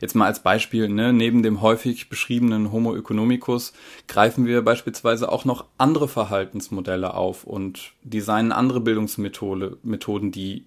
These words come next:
eben, äh, andere Menschenbilder als Grundlage haben. Wir sprechen über externe Effekte. Was bedeutet das eigentlich, wenn ich, äh, ja, Rohstoffe, Ressourcen der Natur entnehme und den Müll dann wieder in die Natur entlasse und wer trägt die Kosten dafür?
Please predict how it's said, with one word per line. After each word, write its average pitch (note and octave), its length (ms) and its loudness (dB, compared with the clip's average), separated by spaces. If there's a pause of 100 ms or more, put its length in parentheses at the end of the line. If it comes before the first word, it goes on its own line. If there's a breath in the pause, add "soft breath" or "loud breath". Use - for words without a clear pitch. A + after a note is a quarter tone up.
eben, G#2 420 -4 (720)
äh, B2 60 -6
andere A#2 540 2
Menschenbilder F#2+ 840 -2
als - 240 -6
Grundlage F#2+ 640 -2
haben. F2+ 380 -4 (340 loud breath)
Wir - 80 -12
sprechen A2+ 320 -2
über A#2 240 0
externe A2 480 -2
Effekte. G#2 720 -4
Was F#2+ 100 -10
bedeutet A#2+ 400 0
das A2 160 -4
eigentlich, G2 400 -4
wenn G2 120 -4
ich, F#2+ 200 -10 (420 loud breath)
äh, F#2+ 280 -4 (240)
ja, F#2+ 240 -8 (260)
Rohstoffe, G#2+ 480 0
Ressourcen A2+ 520 0
der G#2 120 0
Natur G2+ 440 0
entnehme G#2+ 600 2
und G2 200 -4
den G2 120 -2
Müll G#2+ 180 2
dann G2 180 -2
wieder G2+ 160 -4
in G2+ 120 -4
die G2+ 40 -6
Natur G2 360 -4
entlasse G#2 480 0
und F#2+ 160 -4
wer G2+ 120 -2
trägt - 280 -8
die A2 60 -8
Kosten A#2 420 -2
dafür? F#2 440 -6